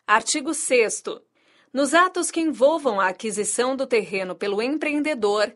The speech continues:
retificação, registro de parcelamento do solo, incorporação, averbação da construção, instituição de condomínio ou parcelamento do solo, relativos a empreendimentos de interesse social promovidos pela C D H U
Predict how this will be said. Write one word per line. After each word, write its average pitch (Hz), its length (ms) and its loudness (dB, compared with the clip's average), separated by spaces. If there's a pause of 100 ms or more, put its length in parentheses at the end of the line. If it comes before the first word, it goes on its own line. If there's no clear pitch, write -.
(140)
retificação, 220 1080 -4 (140)
registro 226 640 -4
de 240 100 -6
parcelamento 240 800 -2
do 190 100 -4
solo, 233 540 0 (320)
incorporação, 226 1000 -2 (340)
averbação 208 760 2
da 311 120 0
construção, 277 840 -2 (400)
instituição 302 840 -2
de 208 140 -10
condomínio 226 840 -2
ou 320 240 4
parcelamento 302 720 -2
do 247 100 -6
solo, 240 480 0 (240)
relativos 208 800 -2
a 185 60 2
empreendimentos 190 920 -6
de 202 80 -8
interesse 196 480 -4
social 233 640 0
promovidos 190 800 -4
pela 190 240 -4
C - 180 -4
D 208 140 2
H 294 300 2
U 233 240 -2